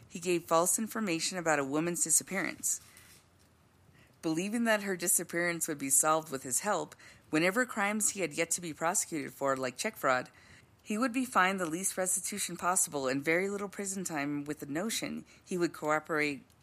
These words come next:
and help solve the case. Since he had cooperated with the government, the judge granted him time served with no further punishment.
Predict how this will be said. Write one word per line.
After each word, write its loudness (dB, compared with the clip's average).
and -2
help -2
solve 2
the -20
case. 0
Since 4
he 2
had 4
cooperated 2
with -2
the -16
government, 2
the -6
judge 0
granted -4
him -2
time -2
served 0
with -6
no 2
further -4
punishment. -8